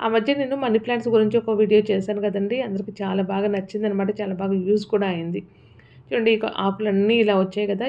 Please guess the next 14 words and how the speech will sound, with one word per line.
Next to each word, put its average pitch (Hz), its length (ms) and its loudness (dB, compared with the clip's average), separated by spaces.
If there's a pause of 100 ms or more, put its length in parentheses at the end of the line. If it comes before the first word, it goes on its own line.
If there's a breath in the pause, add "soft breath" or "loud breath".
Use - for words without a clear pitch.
ఇవన్నీ 208 420 0
మనం 202 240 0
పడేయకుండా 196 480 0
మొక్కలకు 214 400 -4
మళ్ళీ 202 320 0
మనము, 202 240 0 (580 soft breath)
ఆ, 226 80 -4 (220)
వేసామనుకోండి, 214 680 2 (100)
అవన్నీ 214 380 0
మనకు 196 280 -2 (1120)
ఫెర్టిలైజర్‌గా 220 600 4
యూజ్ 202 240 6
అవుతాయి 175 260 -2
అన్నమాట. 170 280 -8